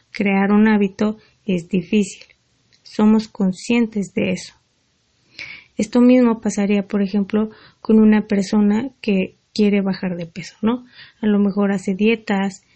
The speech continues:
las sigue al pie de la letra, a lo mejor hasta se ejercita también, pero no baja de peso,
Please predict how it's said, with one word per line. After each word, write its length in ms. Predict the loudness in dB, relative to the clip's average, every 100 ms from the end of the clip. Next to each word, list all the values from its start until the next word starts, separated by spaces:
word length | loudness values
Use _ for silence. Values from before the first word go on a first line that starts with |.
| _
las 260 | -4 -2 -4
sigue 320 | 0 2 2 0
al 120 | -2
pie 180 | -2 -2
de 100 | 0
la 140 | 0
letra, 600 | 2 0 -2 -2 -2 -4 _ _ _
a 60 |
lo 120 | -2 0
mejor 360 | 0 0 -2
hasta 300 | -2 -4 -8
se 140 | -6 -8
ejercita 680 | -8 -10 -4 -6 -4 -6
también, 500 | -4 0 2 2 0 -6 _ _ _
pero 200 | 0 2
no 160 | 4 2
baja 240 | 0 -2
de 120 | -6
peso, 320 | -4 -6 -6